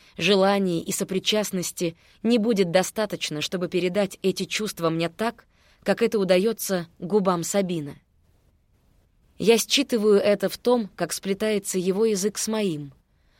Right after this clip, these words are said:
как он дает и в то же время забирает то, что так необходимо нам обоим. Он поглощает меня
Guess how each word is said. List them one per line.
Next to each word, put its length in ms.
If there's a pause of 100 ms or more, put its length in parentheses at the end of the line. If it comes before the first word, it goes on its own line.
(120)
как 180
он 140
дает 380
и 40
в 60
то 140
же 100
время 300
забирает 680
то, 200
что 180
так 200
необходимо 600
нам 220
обоим. 500 (1120)
Он 180
поглощает 720
меня 360